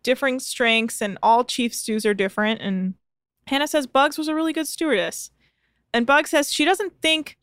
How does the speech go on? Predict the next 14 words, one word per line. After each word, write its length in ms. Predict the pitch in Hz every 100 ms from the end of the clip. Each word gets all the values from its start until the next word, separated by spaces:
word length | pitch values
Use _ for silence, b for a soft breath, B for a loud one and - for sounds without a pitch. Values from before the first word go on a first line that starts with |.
| _ _ _
she 180 | - 269
is 100 | 240
better 300 | 247 262 269
than 120 | 240
anyone, 540 | 240 233 208 180 185
and 140 | 185 196
she 120 | 214
did 160 | 269
actually 340 | 294 269 - 254
like 280 | 214 214 214
Hannah 280 | 233 220 214
in 100 | 190
the 60 |
start. 600 | 202 - 226 202 185 -